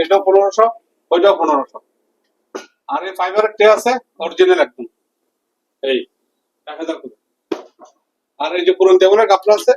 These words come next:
ওই যে পনেরোশো করে। এই ডিশটা পড়বে আপু এক হাজার টাকা, বড় ডিশ ফাইবার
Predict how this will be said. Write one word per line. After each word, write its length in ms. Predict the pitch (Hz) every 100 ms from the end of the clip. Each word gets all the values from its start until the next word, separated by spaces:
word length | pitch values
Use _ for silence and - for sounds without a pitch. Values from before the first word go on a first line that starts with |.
| -
ওই 60 | 180
যে 60 | 170
পনেরোশো 300 | 175 165 165 170
করে। 120 | - _ _ _ _ _ -
এই 60 | 170
ডিশটা 240 | 208 208 226
পড়বে 160 | 233 226
আপু 120 | 196 - 202 - 170
এক 40 | 160
হাজার 160 | 165 160
টাকা, 140 | 123 117 _ _ _ _ _ _ _ _ 156
বড় 140 | 160 160
ডিশ 140 | 165 -
ফাইবার 260 | 160 165